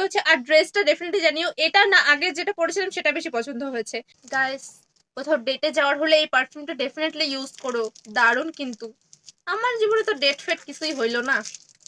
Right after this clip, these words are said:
আমার আর এই পারফিউমটা দিয়ে কি হইব? যাই হোক, কাউকে বলো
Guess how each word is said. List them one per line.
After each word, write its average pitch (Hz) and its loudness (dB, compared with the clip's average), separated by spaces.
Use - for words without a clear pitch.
আমার 302 2
আর 330 6
এই 302 -4
পারফিউমটা 277 -4
দিয়ে 294 -4
কি 254 -12
হইব? 208 -4
যাই 247 0
হোক, 233 -12
কাউকে 269 -6
বলো 254 -2